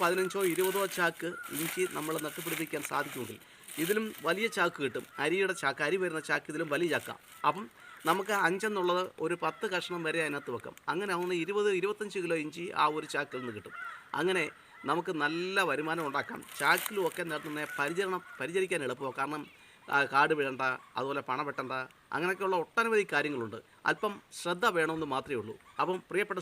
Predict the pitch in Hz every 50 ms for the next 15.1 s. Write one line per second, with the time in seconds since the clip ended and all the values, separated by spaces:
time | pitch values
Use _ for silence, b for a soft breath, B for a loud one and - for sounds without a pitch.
0 | - 170 160 147 139 147 143 139 120 104 B B B B B B - 160 - -
1 | 202 170 156 - 160 135 123 - B B B B B B 147 165 190 190 - 220
2 | 175 160 170 190 196 196 190 190 185 185 180 165 - - 156 156 143 147 - -
3 | 139 147 - 190 185 202 180 - 160 147 147 139 123 - 127 147 175 175 185 196
4 | 190 - - 185 160 160 160 160 160 151 147 147 143 135 - 147 147 151 147 151
5 | 135 135 139 131 - 131 135 - - 160 156 160 - - _ - 131 139 143 143
6 | 131 135 135 127 - 127 135 139 147 156 160 180 - B B B B B B B
7 | B 139 151 147 127 - - 151 165 170 170 170 170 160 131 - - 139 - 127
8 | 127 127 - - 131 123 120 110 110 110 - - B B B B B B B 135
9 | 165 185 185 175 170 - - 160 156 180 185 190 185 185 180 175 180 - - -
10 | 165 151 165 185 196 196 - - - 175 170 196 196 202 202 196 185 170 165 170
11 | 165 165 170 - 156 - - 160 - 170 156 156 170 180 - - 143 143 143 143
12 | 147 131 123 120 110 107 107 - b b b b b b b 117 135 151 165 156
13 | 156 156 151 151 175 170 190 180 175 160 170 156 151 151 151 143 165 160 175 170
14 | 170 165 - 165 151 - - 143 143 139 139 131 - 123 139 160 151 139 127 117
15 | 104 110